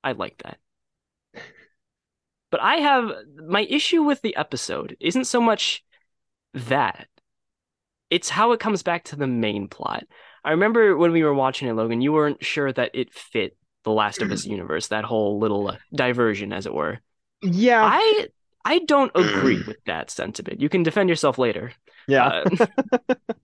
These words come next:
Speaker 1: see, I don't, I think the opposite. I think it fits perfectly fine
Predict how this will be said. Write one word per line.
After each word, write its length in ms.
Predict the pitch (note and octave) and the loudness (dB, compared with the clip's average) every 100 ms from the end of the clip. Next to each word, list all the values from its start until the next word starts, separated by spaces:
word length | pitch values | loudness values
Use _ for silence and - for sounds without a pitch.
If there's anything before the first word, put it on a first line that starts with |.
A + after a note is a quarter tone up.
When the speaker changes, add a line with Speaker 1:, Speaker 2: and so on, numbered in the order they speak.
| _ _ _ _ _ _ - | _ _ _ _ _ _ -6
Speaker 1:
see, 160 | A3+ | -2
I 140 | - B3 | 0 2
don't, 200 | G4 - _ _ - | 2 0 _ _ 0
I 320 | A#3+ G4 - - | 4 4 2 -4
think 180 | G3 C#4+ | -2 0
the 140 | A3 D3+ | 2 2
opposite. 420 | B2 F#2 - - | 2 -4 -10 -4
I 160 | - C#4+ | -2 0
think 200 | G4 E4+ | 0 0
it 100 | C4+ | 0
fits 180 | A#3+ A3 | -2 0
perfectly 400 | A3+ G#3+ G#3 E3+ | -2 -2 -4 -6
fine 600 | - D3 C#3 A#2+ A2 | -2 0 0 0 -4